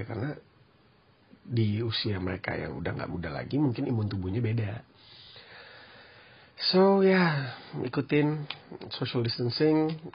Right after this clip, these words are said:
ikutin lah disuruh W F H. Walaupun W F H tuh ya bullshit nggak sih? Kayak,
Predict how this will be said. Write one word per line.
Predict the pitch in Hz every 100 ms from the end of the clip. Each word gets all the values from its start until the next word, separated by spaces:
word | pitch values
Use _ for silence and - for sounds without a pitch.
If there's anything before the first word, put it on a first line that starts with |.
| _ _ _ _ _ _ _ -
ikutin | 135 131 123 147 139
lah | 147 160 151
disuruh | 123 - 117 120 120
W |
F | 113 -
H. | 123 120 - - -
Walaupun | 113 123 117 110 107 107 113 120
W | 110
F | 107 104 -
H | 110 113
tuh | 117
ya | 107 92
bullshit | 87 90 87 87 87 - 110
nggak | 95 85
sih? | - 71 67
Kayak, | 69 -